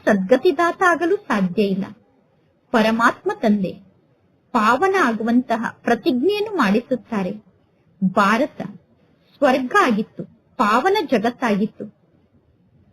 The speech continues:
ಪತಿತ ಪಾವನ ಪರಂಪಿತ ಪರಮಾತ್ಮ ತಂದೆ ಮಾತ್ರ ಆಗಿದ್ದಾರೆ. ಶ್ರೀಕೃಷ್ಣನಿಗೆ ಪತಿತ ಪಾವನ ಎಂದು ಕರೆಯುವುದಿಲ್ಲ. ಶ್ರೀಕೃಷ್ಣ ಕೂಡ ಜನ್ಮವನ್ನು ಪಡೆದುಕೊಳ್ಳುತ್ತಾರೆ. ಶ್ರೀಕೃಷ್ಣನಿಗೂ ಕೂಡ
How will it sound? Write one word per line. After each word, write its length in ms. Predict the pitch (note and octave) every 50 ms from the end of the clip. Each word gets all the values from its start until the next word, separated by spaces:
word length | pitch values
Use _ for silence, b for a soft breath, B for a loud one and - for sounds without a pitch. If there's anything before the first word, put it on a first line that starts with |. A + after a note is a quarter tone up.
| _ _ _ _ _ _
ಪತಿತ 340 | - B3+ A#3+ - F#4 F#4+ - G#4+ G#4+ -
ಪಾವನ 380 | - A#3 G3 G3+ G3 G3+ G3+ F#3+ F3 - - _ _ _ _ _ _ _ _ -
ಪರಂಪಿತ 640 | B3+ A#3 A#3+ C#4+ F4+ G#4+ G#4+ - F4+ - - E4 E4 F4+
ಪರಮಾತ್ಮ 680 | F4+ - B3 G#3 G3+ G3+ G#3+ A3 A#3+ D4+ - - - G4
ತಂದೆ 320 | G4 - A#3 G3+ A3 A#3+ D4
ಮಾತ್ರ 400 | D4 D4+ C4+ C#4+ - - - G4 F4
ಆಗಿದ್ದಾರೆ. 560 | A3+ G3+ - G3+ F#3 - F#3 F#3+ F#3 F3 - - - -
ಶ್ರೀಕೃಷ್ಣನಿಗೆ 840 | - B3 D#4 F4+ - - F#4+ - - - D4 C#4 A#3 G3+ - - - - b b b b b _ -
ಪತಿತ 360 | B3 A#3+ A#3+ - F#4+ F#4+ G#4 G#4+ G#4+
ಪಾವನ 420 | - D#4 B3 A#3+ C4+ C#4 D4+ D#4+ E4+ F#4+ - -
ಎಂದು 200 | B3+ C#4 D#4+ F#4
ಕರೆಯುವುದಿಲ್ಲ. 640 | - - G#3+ F#3+ G3+ A3+ A#3 A3+ G#3 F#3+ G#3 F#3+ F#3+ E3+ - - - - - -
ಶ್ರೀಕೃಷ್ಣ 560 | A#3+ C#4+ F4+ F#4 - G4+ G4+ - - - A4 G#4+ -
ಕೂಡ 160 | - F4+ F4+ G4+
ಜನ್ಮವನ್ನು 640 | F#4+ A#3+ - A#3 G3+ G#3+ A#3 D#4+ F4+ F4 F#4 F#4+ A4+
ಪಡೆದುಕೊಳ್ಳುತ್ತಾರೆ. 960 | A4+ - A3+ G#3+ G3+ G3 C#4 - A3+ F3+ G3+ G3 - - F#3+ F#3 F3 - - _ _ _ _ _ _ _ _ _ _ _ _ _ - - - _ - - - -
ಶ್ರೀಕೃಷ್ಣನಿಗೂ 920 | B3 D4 E4+ F#4+ - - F4 - - - F#4+ G4 G4+ F#4+ - - A4 A#4
ಕೂಡ 220 | - - D4 C4